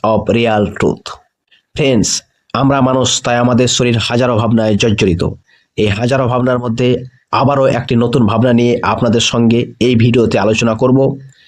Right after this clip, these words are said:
তা হলো শিক্ষা এবং শিক্ষার প্রকৃত স্বরূপ কী। শিক্ষা বলতে আমরা যা বুঝি তা হলো জ্ঞান লাভের একটি পদ্ধতিগত প্রক্রিয়া বা ব্যক্তির পরিপূর্ণ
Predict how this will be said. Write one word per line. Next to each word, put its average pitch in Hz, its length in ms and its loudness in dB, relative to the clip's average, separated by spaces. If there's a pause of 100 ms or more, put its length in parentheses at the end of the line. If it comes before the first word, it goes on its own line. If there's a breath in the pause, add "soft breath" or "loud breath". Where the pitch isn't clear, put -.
(140 loud breath)
তা 131 120 -2
হলো 143 200 0 (140)
শিক্ষা 160 360 -2 (160)
এবং 117 200 2 (100)
শিক্ষার 165 500 -2
প্রকৃত 160 340 0 (160)
স্বরূপ 117 260 -2 (120)
কী। - 140 -4 (840)
শিক্ষা 202 460 0
বলতে 170 280 2 (160)
আমরা 139 260 0
যা 139 180 0
বুঝি 127 360 0 (360)
তা 131 120 -2
হলো 135 240 2 (180)
জ্ঞান 131 200 2 (100)
লাভের 143 380 0
একটি 120 320 -2 (180)
পদ্ধতিগত 135 680 2 (160)
প্রক্রিয়া 104 520 0 (360)
বা 123 120 0 (140)
ব্যক্তির 135 520 -2
পরিপূর্ণ 135 460 2